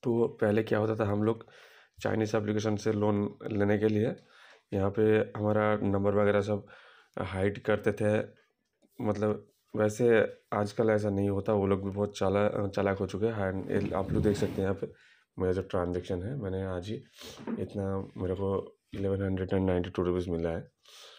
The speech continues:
तो हम लोग पहले नंबर वगैरह, फ़ोटो वगैरह डिलीट करके पहले लोन लेते थे, but ये लोग अभी चालाक हो गया है, ठीक है। तो आपको मैं, मैं क्या किया, मैंने गैलरी पे तीन चार फ़ोटो ऐसे ही रखा हूँ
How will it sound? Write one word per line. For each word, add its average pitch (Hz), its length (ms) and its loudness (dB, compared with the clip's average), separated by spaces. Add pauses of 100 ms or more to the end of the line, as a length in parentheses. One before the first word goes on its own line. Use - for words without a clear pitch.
(1900)
तो 117 60 2
हम 107 200 -2
लोग 107 160 -6
पहले 107 280 0 (240)
नंबर 101 400 0
वगैरह, 101 280 4
फ़ोटो 98 260 0
वगैरह 101 260 2
डिलीट 90 300 -6
करके 104 320 -4 (1300)
पहले 101 180 -2
लोन 98 300 0
लेते 90 240 0
थे, 87 240 -6
but 95 320 -4
ये 98 60 2
लोग 98 140 0
अभी 98 120 0
चालाक 90 340 -6
हो 87 120 -4
गया 85 120 -2
है, 82 60 -2
ठीक 139 220 -8
है। 101 80 -2
तो - 140 -6
आपको 98 300 -6
मैं, 104 220 0
मैं 101 260 2
क्या 104 360 -2
किया, 101 140 2
मैंने 104 260 -2
गैलरी 104 340 2
पे 117 300 4
तीन 107 240 2
चार 101 160 0
फ़ोटो 101 300 2
ऐसे 95 180 0
ही 101 80 2
रखा 98 220 -4
हूँ 98 220 -2